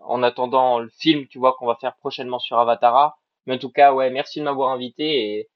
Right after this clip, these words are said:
et continue comme ça parce que moi, j'écoute tes podcasts, euh, dans, dans la voiture et, et je kiffe bien ça, donc, euh, continue.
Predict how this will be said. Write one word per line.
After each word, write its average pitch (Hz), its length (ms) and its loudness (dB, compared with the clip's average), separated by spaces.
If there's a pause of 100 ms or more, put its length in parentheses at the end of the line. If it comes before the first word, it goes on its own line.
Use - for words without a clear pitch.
(280)
et 131 120 -2
continue 165 400 0
comme 160 180 2
ça 190 160 4
parce 170 160 -4
que - 80 -4
moi, 151 200 2
j'écoute 156 300 -4
tes 143 120 -4
podcasts, 147 540 2
euh, 131 340 0 (580)
dans, 143 300 4
dans 151 100 6
la 151 120 8
voiture 156 420 2
et, 127 400 2
et 139 40 -6
je - 120 -10
kiffe 151 180 -4
bien 139 180 4
ça, 131 220 4
donc, 120 260 -8
euh, 110 280 -4
continue. 123 500 -10